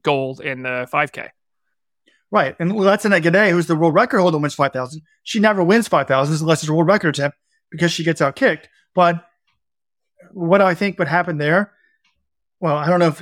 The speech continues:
Speaker 2: we're ever gonna have peak track Hassan again, but I would assume that Hassan would edge Kipyegon. But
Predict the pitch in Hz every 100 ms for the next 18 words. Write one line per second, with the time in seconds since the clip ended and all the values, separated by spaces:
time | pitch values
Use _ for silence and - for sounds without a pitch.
0 | - 165 151 156 151 147 - 160 165 156
1 | 147 147 151 131 127 131 143 147 160 147
2 | - 220 262 180 160 151 151 - 190 175
3 | 175 160 170 _ 175 165 143 - - -
4 | 165 175 220 151 139 147 _ _ _ 247
5 | 196